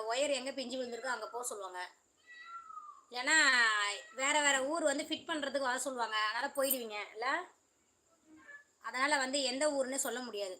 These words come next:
ம், ஓகே, ஓகே, ஓகே. எங்க போனாலும் ஒரு டிஃபன் சாப்பாடு கட்டிட்டு போயிருங்கலாம்.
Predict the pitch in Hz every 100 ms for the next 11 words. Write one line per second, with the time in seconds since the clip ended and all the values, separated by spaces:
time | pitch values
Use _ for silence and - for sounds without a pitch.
0 | _ _ 214 226 220 196 170 - _ _
1 | _ 226 220 202 190 185 175 160 - _
2 | _ - _ _ _ - - - 262 339
3 | 330 294 320 311 262 262 320 311 294 294
4 | 311 277 226 208 190 190 180 185 185